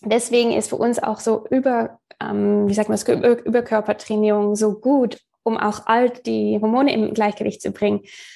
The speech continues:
aber viele Frauen, wenn du in den Gym gehst, trainieren so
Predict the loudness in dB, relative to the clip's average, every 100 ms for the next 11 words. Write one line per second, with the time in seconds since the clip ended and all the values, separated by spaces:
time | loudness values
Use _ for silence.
0 | -14 -2 0 2 4 2 2 0 2 4
1 | 2 2 2 2 2 2 2 2 0 0
2 | -6 _ _ -6 -2 0 2 2